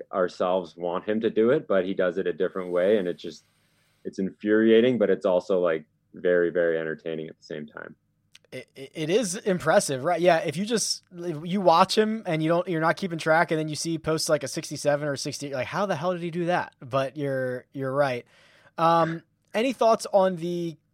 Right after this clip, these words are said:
Speaker 2: uh, I don't know what we're calling it, the confession cam?
Speaker 1: Yeah, it, it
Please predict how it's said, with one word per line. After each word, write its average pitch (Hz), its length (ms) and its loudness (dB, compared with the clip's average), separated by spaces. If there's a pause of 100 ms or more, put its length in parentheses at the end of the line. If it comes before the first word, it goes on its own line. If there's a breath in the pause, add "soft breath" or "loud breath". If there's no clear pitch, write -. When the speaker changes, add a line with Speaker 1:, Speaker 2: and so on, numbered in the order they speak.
(220)
Speaker 2:
uh, 127 380 -4
I 131 100 -6
don't 131 80 -6
know 127 80 -6
what 117 80 -8
we're 110 80 -10
calling 110 360 -12
it, 92 160 -18
the - 80 -10
confession 127 600 -8
cam? 165 380 -6 (1000)
Speaker 1:
Yeah, 82 240 -2
it, 104 160 -2
it 110 320 0